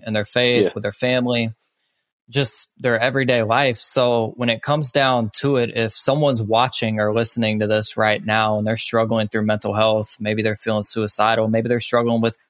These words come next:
Speaker 1: chronic fatigue syndrome themselves, what would the message from Trip Lee be to them?
Speaker 2: Um, yeah, I think part of it for me would be, um,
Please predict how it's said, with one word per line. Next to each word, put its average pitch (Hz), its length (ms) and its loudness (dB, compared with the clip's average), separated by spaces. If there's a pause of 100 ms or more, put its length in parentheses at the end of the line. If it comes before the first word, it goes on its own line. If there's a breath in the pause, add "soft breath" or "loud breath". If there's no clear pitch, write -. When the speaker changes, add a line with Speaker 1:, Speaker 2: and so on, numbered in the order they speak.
Speaker 1:
chronic 127 280 0
fatigue 120 360 -4
syndrome 113 400 0
themselves, 110 680 0 (840)
what 139 160 0
would 147 80 0
the 127 60 0
message 120 320 0
from 107 160 -4
Trip - 260 -2
Lee 117 160 2
be 110 160 0
to 104 80 -2
them? 104 240 -4 (2500)
Speaker 2:
Um, 120 500 4 (1900 loud breath)
yeah, 113 280 2 (280)
I 120 120 2
think 127 220 2
part 127 220 2
of 110 80 -2
it 113 100 -2
for 107 120 -8
me 110 240 0
would 98 260 -4
be, 98 440 -2 (400 loud breath)
um, 95 480 -6